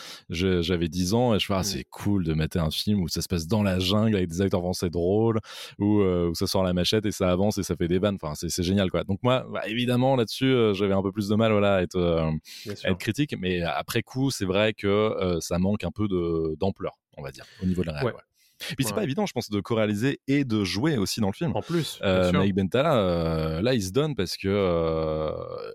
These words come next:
Speaker 1: il est acteur principal, il est réal, euh, on sent qu'il porte le projet depuis longtemps. Enfin,
Speaker 2: Oui.
Speaker 1: c'est, c'est son truc. Ouais, il, il s'est pas, euh, il s'est pas facilité le, la tâche, quoi.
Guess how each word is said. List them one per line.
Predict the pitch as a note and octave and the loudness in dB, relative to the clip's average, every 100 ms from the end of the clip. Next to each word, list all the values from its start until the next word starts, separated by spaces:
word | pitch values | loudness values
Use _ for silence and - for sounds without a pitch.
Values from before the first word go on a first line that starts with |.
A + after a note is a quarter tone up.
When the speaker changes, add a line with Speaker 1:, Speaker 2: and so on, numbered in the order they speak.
| - - - | -12 -12 -8
Speaker 1:
il | G2 | -6
est | F2+ | -4
acteur | F2 A2+ | -2 -4
principal, | - G2 G2 - C3 C#3+ C#3+ | -4 -4 -4 0 2 2 0
il | G#2 F#2+ | -2 -2
est | F2 | 0
réal, | E2 F#2 A2+ C3 D3 C#3+ - - - - | 0 0 2 2 0 -2 -8 -20 -8 -2
euh, | F#2 F#2 F#2 | 2 2 2
on | F#2+ F#2 | 0 0
sent | - | -2
qu'il | A#2 G#2 | -2 -2
porte | G#2 | -2
le | A2 | -2
projet | G2+ G2+ | -2 -4
depuis | G2 F#2 | -4 -2
longtemps. | F#2+ A2 A#2+ C3 D3+ | 0 0 0 -2 -4
Enfin, | C#3+ F#2+ | -2 -2
Speaker 2:
Oui. | G#2 | -2
Speaker 1:
c'est, | F#2 F2+ | 0 0
c'est | - | -2
son | F2+ F#2 | -4 -4
truc. | F#2 - C#3+ - - - - - - - | -4 -2 -4 -4 -18 -20 -20 -20 -10 -2
Ouais, | C#3 G2 | 0 0
il, | G2 G2 G2 G2 F#2+ F#2+ | -2 0 2 4 2 0
il | |
s'est | F2+ G2+ | 0 -2
pas, | C3+ C#3 C3+ | 0 2 4
euh, | A2+ G#2+ G2+ | 4 4 4
il | G2 | 2
s'est | - | 0
pas | A#2+ | -2
facilité | B2+ - A2+ G#2+ C3 | -2 0 0 0 2
le, | A#2 G2 F#2+ | 2 4 4
la | F#2+ | 2
tâche, | G#2 F2+ - | 0 -2 -4
quoi. | E2 | -8